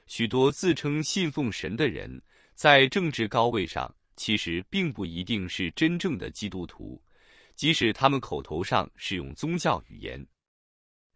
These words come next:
比如在肯尼迪时代，罗马天主教徒当选总统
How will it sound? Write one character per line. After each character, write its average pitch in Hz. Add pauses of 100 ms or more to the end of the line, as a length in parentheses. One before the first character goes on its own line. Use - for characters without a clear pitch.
(100)
比 117
如 135
在 151
肯 85
尼 117
迪 107
时 107
代， - (380)
罗 143
马 107
天 151
主 104
教 107
徒 82
当 151
选 87
总 101
统 -